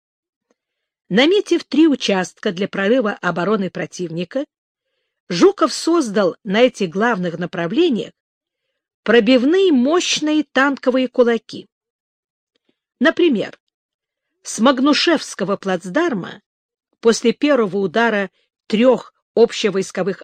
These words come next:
армий били в наметившийся прорыв две танковые армии. По взятой нами аналогии, кумулятивные противотанковые снаряды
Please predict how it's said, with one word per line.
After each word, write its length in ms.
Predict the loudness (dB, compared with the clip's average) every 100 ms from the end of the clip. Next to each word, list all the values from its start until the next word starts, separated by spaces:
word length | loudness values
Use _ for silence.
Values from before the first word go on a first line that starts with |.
| -6
армий 480 | -4 -4 -4 -6 -8 _ _ _ _ _ _ _ _
били 680 | -6 6 8 10 8 6 2 -8
в 120 | 0
наметившийся 920 | 2 2 0 -2 -4 -4 -4 -4 -6
прорыв 500 | -4 -2 2 0 -2 _ _ _ _ _ _
две 380 | -14 -2 2 2
танковые 800 | 2 0 2 0 -2 0 0 0 -2
армии. 580 | -4 -4 -8 -12 -16 _ _ _ _ _ _ _ _ _ -6
По 140 | -4
взятой 460 | 0 2 2 0 0
нами 320 | 2 2 0
аналогии, 760 | -2 -2 2 2 0 -8 -12 -16 _ _ _ _ _ -4
кумулятивные 840 | 0 0 0 2 2 2 0 0
противотанковые 880 | -2 -2 -4 -2 -2 -2 -2 -2 -2
снаряды 720 | -2 -2 2 2 0 -4